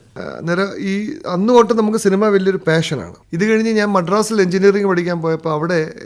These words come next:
ഞാൻ, എൻ്റെ കൂടെ ആയിരുന്നു അന്ന് ഞാൻ താമസിക്കുന്നിടത്ത് തന്നെ സിനിമാക്കാരായിട്ട് രണ്ടുമൂന്ന് പേരുണ്ടായിരുന്നു. അന്നേരം അവര് നമ്മളെ, ശ്രീകുട്ടനെ, അന്നേരം അന്ന് ഈ സുജാത ഫിലിംസിൽ എഡിറ്റിംഗിന്റെ സമയത്ത് ഞാൻ പോയി സ്ഥിരമായിട്ടിരിക്കുമായിരുന്നു. നമ്മുടെ തേന്മാവിൻ കൊമ്പത്ത്,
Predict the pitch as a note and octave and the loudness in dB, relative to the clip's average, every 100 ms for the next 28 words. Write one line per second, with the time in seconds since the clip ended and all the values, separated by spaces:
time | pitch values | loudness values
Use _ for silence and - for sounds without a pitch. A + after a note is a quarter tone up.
0 | D3 D#3 E3+ F#3 - E3 F3+ F3+ F#3 E3 | -6 -2 0 -2 -4 -2 0 0 2 2
1 | D3+ D3+ C#3+ D3 C#3+ - D3+ D#3 D3+ D3+ | 0 -4 -6 -6 -8 -8 -6 -6 -4 -6
2 | C#3+ D#3 D#3 D3+ D3+ D3 D3 C#3 C#3 C#3+ | -8 -8 -6 -6 -4 -4 -6 -8 -6 -6
3 | C#3 C#3+ C#3+ C3+ B2+ C3+ B2 A#2+ A2+ G2+ | -4 -6 -6 -8 -8 -8 -8 -10 -12 -16
4 | - D#3 D#3 D#3 G3+ A3+ G3 - - F3+ | -6 -2 2 4 6 4 2 -8 -8 -4
5 | F3 F#3 F3+ E3+ E3+ - B2 D#3+ E3 D#3+ | 0 0 0 -4 -10 -14 -12 -4 -2 -2
6 | D3+ D3+ D3 - - E3+ F3 F3+ G#3+ G#3+ | -2 -4 -4 -8 -8 -4 0 0 0 0
7 | G#3 F#3 - D#3 E3 F#3 G#3+ F#3+ F#3+ F3+ | -2 -8 -6 0 4 6 6 4 0 -2
8 | F3+ D3+ C#3+ - D3+ E3+ F3 G#3 A3 F3+ | -4 -6 -6 -8 2 4 4 2 4 2
9 | E3 D#3+ D#3 D3+ D#3+ D#3 C#3 D3 C#3 A#2+ | 0 0 -2 0 -2 -2 -2 -2 -2 -6
10 | A2+ A#2+ A2 G#2+ - C#3 C3+ C3+ B2+ C#3+ | -6 -6 -6 -10 -14 -10 -8 -8 -2 -2
11 | D3 D3 D3 C#3+ C3+ C3+ C3 C3+ | 0 0 0 0 -4 -4 -4 -6